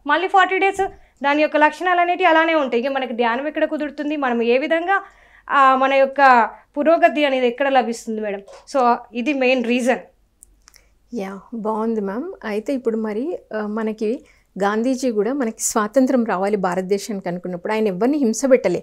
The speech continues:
Speaker 1: ఎస్.
Speaker 2: ఈవెన్ అత-, అతను తుపాకీ పట్టుకోలేదు, ఒకరిని చంపలేదు, ఏం చే-,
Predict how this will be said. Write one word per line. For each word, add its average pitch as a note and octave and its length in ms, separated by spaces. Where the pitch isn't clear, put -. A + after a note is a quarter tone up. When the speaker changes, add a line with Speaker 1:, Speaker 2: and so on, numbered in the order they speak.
Speaker 1:
ఎస్. A3 280
Speaker 2:
ఈవెన్ B3 220
అత-, G#3 280
అతను A3+ 260
తుపాకీ A3 440
పట్టుకోలేదు, A#3+ 540
ఒకరిని G#3+ 320
చంపలేదు, A3+ 540
ఏం G#3+ 140
చే-, G3+ 140